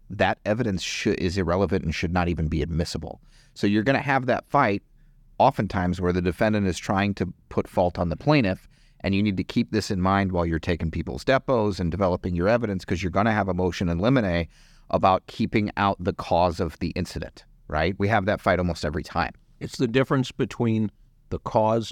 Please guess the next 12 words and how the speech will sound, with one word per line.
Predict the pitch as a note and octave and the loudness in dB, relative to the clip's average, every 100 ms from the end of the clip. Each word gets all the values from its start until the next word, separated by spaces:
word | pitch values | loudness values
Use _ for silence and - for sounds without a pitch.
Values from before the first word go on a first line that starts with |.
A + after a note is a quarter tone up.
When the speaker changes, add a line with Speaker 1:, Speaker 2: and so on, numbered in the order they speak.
| - | -2
Speaker 2:
of | A2 G2+ F#2+ | 0 0 0
the | F#2+ - | -4 -2
underlying | G#2+ G#2+ A2 G2+ F#2 E2+ E2 | 2 4 4 2 0 -2 -4
crash | - A2+ C3 D3 - - _ | -2 2 2 0 -4 -16 _
and | F#2+ F2+ | -2 -2
the | |
cause | - A#2 G#2+ G2+ | 0 0 2 0
of | F2+ | -4
the | F#2+ | -2
injuries. | A2 G2 D#2 C2+ - | -2 -2 -4 -10 -2
Speaker 1:
Correct. | A#2 F2+ - - _ _ _ _ - - | 0 0 -2 -20 _ _ _ _ -20 -4
Correct. | - - - | 0 0 -4